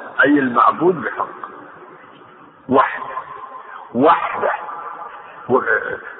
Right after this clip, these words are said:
لا شريك له. يعني جاء في، في، في الأحاديث،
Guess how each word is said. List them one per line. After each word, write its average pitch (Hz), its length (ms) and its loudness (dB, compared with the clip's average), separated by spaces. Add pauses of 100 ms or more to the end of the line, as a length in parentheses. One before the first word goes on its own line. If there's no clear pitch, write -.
لا 226 300 8
شريك 151 440 4
له. 110 180 6 (1600)
يعني 92 400 -4
جاء 135 380 6
في، 101 220 -2 (520)
في، 104 280 0
في 117 160 -6
الأحاديث، 110 760 2